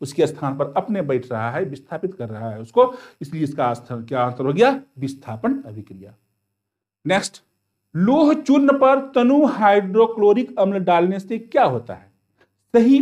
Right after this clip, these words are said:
उत्तर पर निशान लगाएं। तो लोह चूर्ण पर तनु हाइड्रोक्लोरिक अम्ल अगर हम लोग डालते हैं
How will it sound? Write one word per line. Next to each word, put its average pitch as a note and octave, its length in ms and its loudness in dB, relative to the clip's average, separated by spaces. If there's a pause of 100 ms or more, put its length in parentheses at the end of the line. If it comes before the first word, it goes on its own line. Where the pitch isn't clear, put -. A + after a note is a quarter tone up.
उत्तर F#3+ 360 0
पर B3+ 220 0
निशान C#3 400 -2
लगाएं। - 320 -12 (420)
तो C4 40 0
लोह A#3 380 2
चूर्ण C4 380 -2
पर C4 260 4 (160)
तनु A3 300 2
हाइड्रोक्लोरिक F#3+ 1400 0 (160)
अम्ल F3+ 180 -2
अगर E3+ 140 2
हम D#3+ 160 -8
लोग D#3+ 280 -4
डालते C3 440 -2
हैं C3 240 -4